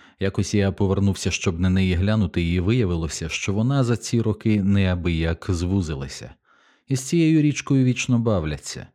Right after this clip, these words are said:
щоб вона краще працювала на фабрики, понаставляли стільки дамб, що вона вже як ручна. Але в ті дні по всій її довжині, що тяглася через увесь Нью-Гемпшир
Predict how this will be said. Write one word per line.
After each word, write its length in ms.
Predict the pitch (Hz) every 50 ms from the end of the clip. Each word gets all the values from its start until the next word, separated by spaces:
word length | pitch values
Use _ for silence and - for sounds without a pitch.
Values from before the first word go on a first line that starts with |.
| _ _ _ _ _
щоб 240 | - - - 85 80
вона 260 | 92 92 90 90 82
краще 380 | - 95 95 90 - - -
працювала 560 | - - 85 87 - - 90 87 87 82 82 85
на 100 | 85 80
фабрики, 580 | - 113 131 139 123 104 98 - - 92 87
понаставляли 760 | - - 90 90 87 - - - 98 90 95 95 92 90 90
стільки 460 | - - - 98 92 80 - - 92
дамб, 300 | 87 113 123 131 120 - - -
що 220 | - - - 139
вона 280 | 135 139 139 135 127 120
вже 240 | 110 107 110 110 110
як 240 | 104 98 95 -
ручна. 480 | 101 95 90 - - - - - 73 - _ _ _ _ _ _ _ _ _ _ _ _ _ -
Але 160 | 78 90 95
в 80 | 95 95
ті 180 | - - 220
дні 360 | 185 123 82 76 71 64 62 - -
по 120 | - 107
всій 320 | 104 - - 143 156 147 127
її 360 | 127 127 120 120 131 139 127
довжині, 640 | 117 120 107 113 101 101 101 101 117 139 139 110
що 240 | - - - - 92
тяглася 580 | - - 98 87 98 98 101 98 92 - 92 87
через 380 | - - 98 92 92 90 87
увесь 400 | 92 92 92 92 85 - - -
Нью-Гемпшир 760 | 92 85 82 82 80 78 76 69 98 131 139 - - 82 73